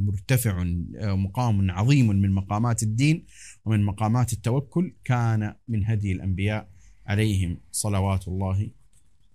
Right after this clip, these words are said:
وسلامه. ولذلك الله سبحانه وتعالى ذكر عن الرسل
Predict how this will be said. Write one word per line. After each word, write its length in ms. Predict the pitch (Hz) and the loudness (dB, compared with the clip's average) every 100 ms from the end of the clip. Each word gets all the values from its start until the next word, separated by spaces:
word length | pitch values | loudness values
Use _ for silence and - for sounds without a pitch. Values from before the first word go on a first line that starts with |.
| - | -8
وسلامه. 440 | 95 110 - - - - - - - - _ - | -4 -4 -8 -16 -20 -20 -20 -20 -20 -20 _ -2
ولذلك 640 | 135 139 127 73 82 - - - - - - - - 110 | 4 6 6 2 -2 -12 -20 -20 -20 -20 -20 -20 -6 2
الله 160 | 123 | 4
سبحانه 280 | 117 104 120 | 4 2 2
وتعالى 260 | 117 113 120 | 2 2 2
ذكر 220 | - 110 | 2 0
عن 260 | 107 151 | 4 6
الرسل 580 | 160 120 127 117 113 107 | 8 8 4 4 0 -2